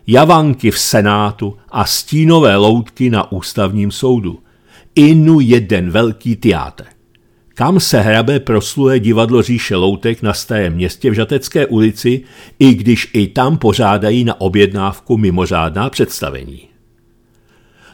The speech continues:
No ale hlavně, že tu nemáme ruské agenty.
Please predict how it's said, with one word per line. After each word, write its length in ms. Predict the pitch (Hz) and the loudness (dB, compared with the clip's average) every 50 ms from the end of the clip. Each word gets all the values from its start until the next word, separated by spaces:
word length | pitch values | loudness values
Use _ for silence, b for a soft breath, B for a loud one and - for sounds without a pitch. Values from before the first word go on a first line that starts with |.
| b | b
No 180 | 240 202 202 - | 2 2 2 4
ale 160 | 165 160 139 | 2 2 4
hlavně, 320 | 117 131 135 131 131 127 | 4 4 2 4 4 2
že 100 | 113 120 | 2 2
tu 120 | 101 107 104 | 0 0 0
nemáme 380 | 101 104 107 104 101 104 101 | 2 2 2 0 0 0 -2
ruské 320 | 90 95 92 - - 104 90 | -2 -4 -6 -6 -6 -6 -6
agenty. 540 | - 80 78 80 67 64 64 - - - | -6 -8 -10 -10 -12 -14 -16 -18 -20 -20